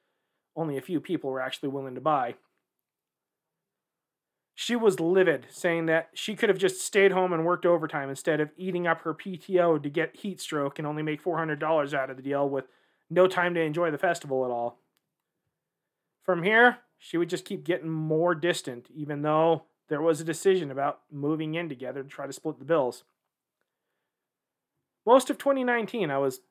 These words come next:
getting into my stride. I was getting bookings for parties and corporate gigs, as well as private clients as a tarot reader on top of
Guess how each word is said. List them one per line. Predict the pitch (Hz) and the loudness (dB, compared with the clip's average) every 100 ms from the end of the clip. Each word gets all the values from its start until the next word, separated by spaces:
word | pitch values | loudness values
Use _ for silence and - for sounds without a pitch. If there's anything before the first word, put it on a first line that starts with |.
| - | -2
getting | 180 190 | 2 4
into | 180 175 | 2 2
my | 151 | 0
stride. | 143 - 151 123 113 - _ - | -2 -2 -2 -2 -4 -12 _ -6
I | |
was | 135 | -2
getting | 151 147 | -2 -2
bookings | 127 160 156 151 | -2 -4 -4 -8
for | - 123 | -8 -6
parties | - 160 165 175 147 | 0 2 2 0 -2
and | 127 | -6
corporate | - 147 147 131 | -6 -6 -6 -2
gigs, | 170 180 160 | 2 2 0
as | 135 127 | -8 -2
well | 151 160 | 2 4
as | 147 | 2
private | - _ - 170 170 | -4 _ -2 -2 -2
clients | - 185 175 135 | 0 2 2 -2
as | 135 | -8
a | 135 | -8
tarot | - 185 | 0 2
reader | 143 131 135 | 2 -2 -2
on | 131 | -4
top | 131 156 143 | 0 0 0
of | 127 | -6